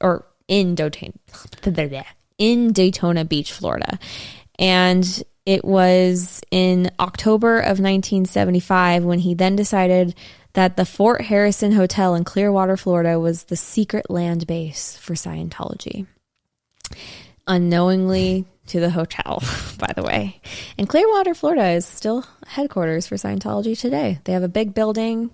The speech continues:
If you Google Scientology, probably one of the first pictures that's gonna come up of the build, big building.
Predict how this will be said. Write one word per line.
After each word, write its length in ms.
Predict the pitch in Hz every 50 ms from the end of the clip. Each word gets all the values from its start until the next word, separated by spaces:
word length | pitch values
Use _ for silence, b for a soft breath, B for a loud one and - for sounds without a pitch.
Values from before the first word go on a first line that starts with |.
| _ _
If 60 | -
you 120 | 196 185 180
Google 300 | 180 190 190 185 190 190
Scientology, 520 | - 190 180 180 185 185 175 175 175 175
probably 160 | - 180 180
one 100 | 175 170
of 40 | 165
the 60 | 165
first 240 | - - 170 170 -
pictures 300 | - 170 - - 170 160
that's 100 | - -
gonna 160 | 175 165 165
come 160 | - 175 160
up 220 | 160 156 156 - - b b b b b b b
of 120 | - 165 165
the 60 | 170
build, 280 | 160 160 - 160 160 - _ -
big 200 | 190 190 190 175
building. 520 | 180 190 180 175 170 165 156 156 156 165